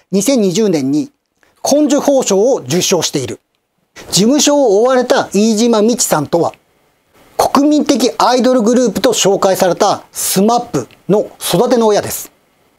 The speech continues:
ジャニーズ事務所所属タレントにバラエティという扉をギギギギガガガガガッと開いたのは、孫うごとなきスマップです。それまでジャニーズ事務所所属のタレントがバラエティ番組に出ることはありましたよ。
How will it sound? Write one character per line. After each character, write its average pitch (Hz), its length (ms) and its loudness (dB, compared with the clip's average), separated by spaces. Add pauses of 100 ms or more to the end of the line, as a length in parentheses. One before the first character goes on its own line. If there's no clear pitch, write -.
(240)
ジ 190 100 2
ャ 240 60 2
ニ 320 240 2
ー 302 40 2
ズ 294 100 2
事 247 60 0
務 302 200 2
所 208 140 0
所 175 240 0
属 214 160 -2
タ 202 120 0
レ 208 120 2
ン 147 60 -2
ト 143 100 -2
に 156 280 0 (220)
バ 190 160 2
ラ 277 120 2
エ 285 100 0
テ 190 100 0
ィ 170 80 -2
と 151 80 -2
い 147 80 0
う 143 60 -4
扉 170 340 0
を 156 120 0
ギ 127 140 -4
ギ 196 140 0
ギ 240 120 0
ギ 214 300 0
ガ 160 140 -2
ガ 254 120 0
ガ 269 100 0
ガ 247 140 0
ガ 233 140 0
ッ - 80 -10
と 151 100 -4
開 202 280 0
い 160 40 -10
た 151 100 -4
の 151 80 0
は、 151 180 -2 (240)
孫 233 380 2
う 262 40 -2
ご 262 120 0
と 262 100 -2
な 277 120 0
き 269 120 -4
ス - 140 -6
マ 175 80 0
ッ - 20 -6
プ - 100 -20
で - 80 -12
す。 - 280 -18 (480)
そ - 120 0
れ 330 80 2
ま 349 120 2
で 175 280 0
ジ 120 160 0
ャ 220 60 2
ニ 302 200 2
ー - 20 2
ズ 285 140 2
事 247 80 0
務 294 160 2
所 180 120 0
所 - 180 0
属 226 220 0
の 240 120 0
タ 165 140 -2
レ 220 100 0
ン 247 60 -2
ト 240 100 0
が - 360 -4
バ 196 140 2
ラ 262 100 2
エ 302 80 0
テ 311 140 2
ィ 302 40 2
番 302 200 0
組 190 220 0
に 117 40 -8
出 208 100 2
る 226 80 0
こ 165 120 -2
と 220 80 2
は 147 180 0
あ 143 40 -2
り 190 80 0
ま 240 100 0
し - 40 -10
た - 80 -4
よ。 175 180 -2